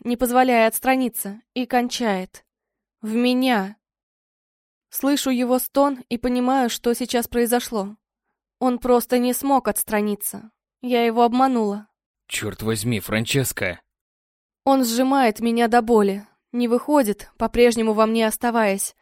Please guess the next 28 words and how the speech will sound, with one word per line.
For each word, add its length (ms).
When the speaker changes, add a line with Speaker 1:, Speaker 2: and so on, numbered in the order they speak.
Speaker 1:
Да 120
и 80
смысла 380
нет, 400
я 180
выпила 320
его 240
жадно 360
до 120
капли. 460
И 100
тут 260
даже 280
дело 260
не 140
в 60
том, 220
что 140
я 120
хочу 220
забеременеть, 760
нет. 420
Мне 340
одно 260
это 200
совсем 420
не 80
нужно. 460